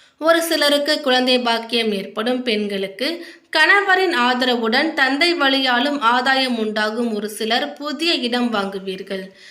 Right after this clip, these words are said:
கலைஞர்களுக்கு புதிய ஒப்பந்தங்கள் வரும். அரசியல்வாதிகளுக்கு நிலை உயரும்.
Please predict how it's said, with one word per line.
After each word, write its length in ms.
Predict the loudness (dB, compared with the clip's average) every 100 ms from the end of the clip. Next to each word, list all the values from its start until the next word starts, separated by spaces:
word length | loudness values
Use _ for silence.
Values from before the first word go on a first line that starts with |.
| -20 _
கலைஞர்களுக்கு 840 | 0 2 4 2 2 2 2 0 -6
புதிய 400 | -4 -4 0 0
ஒப்பந்தங்கள் 640 | 0 -2 -4 -2 -2 0
வரும். 360 | 0 0 0 0
அரசியல்வாதிகளுக்கு 1040 | 0 -2 -2 -2 -2 -2 -2 -2 -4 -2 -2
நிலை 300 | 0 0 -2
உயரும். 560 | -6 -6 -6 -8 -12